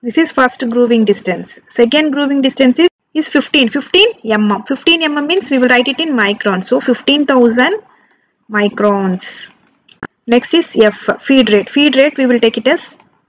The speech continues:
point two. So what happens here?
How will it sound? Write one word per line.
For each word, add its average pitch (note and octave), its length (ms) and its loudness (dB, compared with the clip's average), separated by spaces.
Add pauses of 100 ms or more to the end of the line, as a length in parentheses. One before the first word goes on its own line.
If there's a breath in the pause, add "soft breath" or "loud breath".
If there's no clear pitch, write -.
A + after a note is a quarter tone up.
(440)
point A3 480 2
two. - 140 -10 (1200)
So - 160 2
what C4 240 4
happens D4 400 0
here? C#4 500 0